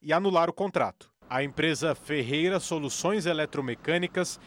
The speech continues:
informou que vai tomar as medidas cabíveis em relação ao ocorrido e à funcionária.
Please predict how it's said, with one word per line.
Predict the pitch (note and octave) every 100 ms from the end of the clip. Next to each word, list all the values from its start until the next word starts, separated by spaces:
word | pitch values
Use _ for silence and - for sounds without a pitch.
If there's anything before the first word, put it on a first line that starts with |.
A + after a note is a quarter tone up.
| -
informou | F3 F3+ E3+ F3
que | F3 F3+ D#3
vai | C#3+
tomar | D#3 E3+ F3+
as | C#3+
medidas | D#3+ F3 D#3+ E3 -
cabíveis | F#3+ C#3+ D#3+ E3 A2 G2+
em | B2+
relação | C3 C#3+ - C3+
ao | B2+ C3
ocorrido | C3+ E3 C#3+ D3+ F#3 A#3 - - - -
e |
à | F#3+
funcionária. | - E3+ - F3+ A2+ E2+